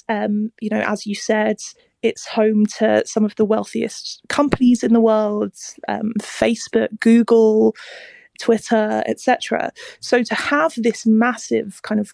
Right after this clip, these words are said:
gulf, um, in income inequality and the rates of poverty and homelessness that we do, it kind of, th-, there's a sense of frustration that the issues have,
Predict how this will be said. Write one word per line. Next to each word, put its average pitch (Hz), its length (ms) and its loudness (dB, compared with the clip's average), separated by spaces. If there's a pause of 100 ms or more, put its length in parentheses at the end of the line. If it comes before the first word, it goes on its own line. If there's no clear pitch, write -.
(140)
gulf, 220 680 -4
um, - 380 0
in 107 360 2 (160)
income 220 460 0
inequality 220 1080 0
and 208 400 -2 (100)
the 110 80 -2
rates - 300 -4
of 208 140 -14
poverty 214 560 -2
and 208 80 0
homelessness 220 760 0
that - 180 0 (340)
we 220 140 4
do, 233 340 4
it 226 80 0
kind 226 140 2
of, 214 120 -2 (320)
th-, 240 140 0
there's 240 240 0
a 233 60 2
sense - 480 0
of 226 180 2
frustration - 1080 -2
that - 260 2 (180)
the 104 140 2
issues 202 420 -2
have, 214 300 0